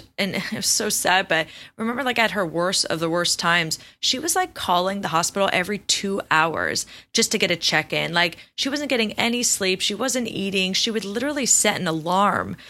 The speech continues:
so she wouldn't call, you know, more frequently than every two hours 'cause she didn't wanna sound like a crazy mom. And obviously, I mean, she's in a survival state. I mean, she just didn't know what to do, and she just needed to connect.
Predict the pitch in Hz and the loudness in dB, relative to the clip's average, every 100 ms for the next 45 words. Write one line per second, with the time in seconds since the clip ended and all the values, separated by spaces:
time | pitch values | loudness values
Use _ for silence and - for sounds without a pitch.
0 | - - - 208 - 208 170 202 185 - | -8 0 4 4 4 2 0 0 -2 2
1 | 190 190 196 - _ 247 220 185 196 180 | 4 4 0 -10 _ 0 2 4 2 0
2 | - - 247 220 175 175 170 170 165 165 | 0 2 2 2 2 0 2 2 2 2
3 | 165 - 165 160 160 160 - 180 190 185 | 0 0 2 4 4 2 0 -2 0 0
4 | 170 170 165 - 165 170 160 147 - 180 | -2 0 0 2 2 0 -2 -6 -4 0
5 | 180 156 156 151 - - - - - - | 0 0 -2 0 0 -2 -4 -10 -16 -16
6 | - 262 247 233 - 240 285 302 - 240 | -6 0 0 0 -2 0 2 2 0 0
7 | 214 208 202 - 269 349 349 320 294 240 | 0 0 0 0 0 -2 0 2 2 2
8 | 180 185 262 240 185 - 160 160 - 208 | 2 2 2 2 0 0 0 0 2 0
9 | 202 - 269 302 302 277 - 220 214 214 | 0 0 0 -2 -2 -4 -4 -4 -2 -2
10 | - 180 175 185 196 - 175 196 - - | -4 -4 -2 -2 -2 -2 0 0 -2 -2
11 | 196 190 190 175 - 160 156 - - | -2 -2 -2 -4 -4 0 2 0 -4